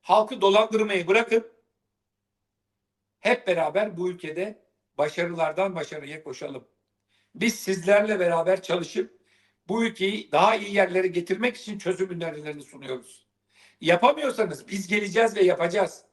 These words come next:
Ama bu ülkeyi size böldürmeyeceğiz. Bu ülke Türkiye Cumhuriyeti Devleti'dir ve birleşeceği tek yer vardır. Türkiye Cumhuriyetler. Sizin yapmış olduğunuz ve ortağı olduğunuz bob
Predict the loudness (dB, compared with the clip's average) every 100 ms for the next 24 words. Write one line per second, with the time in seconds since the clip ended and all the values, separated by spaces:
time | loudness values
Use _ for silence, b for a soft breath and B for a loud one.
0 | _ _ _ -2 2 4 2 0 0 -2
1 | -4 0 0 2 -2 0 -2 -2 -6 -8
2 | -10 -18 _ _ _ _ _ _ 0 4
3 | 4 2 0 0 0 2 2 2 2 2
4 | 4 4 2 0 -4 -4 -6 -8 _ _
5 | _ _ _ -2 0 2 4 2 2 2
6 | 2 4 -2 2 2 2 -2 -2 -10 -20
7 | _ _ -6 -4 -6 -6 -6 -6 -6 -8
8 | -18 -20 _ _ _ _ _ _ _ _
9 | _ _ _ _ -8 -2 2 4 2 0
10 | 0 2 2 -2 -8 -10 -16 _ _ _
11 | _ _ 2 4 4 0 -14 _ _ _
12 | 2 4 6 6 6 6 4 2 0 -2
13 | -6 -16 _ _ _ _ _ _ _ _
14 | _ 4 4